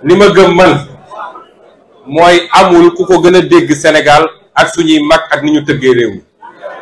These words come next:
Amul ku ko gën a dégg. Waaye niñ koy dundee dafa weesu sax Sénégal léegi.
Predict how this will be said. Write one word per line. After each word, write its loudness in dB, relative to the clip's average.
Amul 2
ku -16
ko -2
gën 4
a 2
dégg. 0
Waaye 2
niñ -2
koy 2
dundee 0
dafa 0
weesu 0
sax -4
Sénégal 0
léegi. -6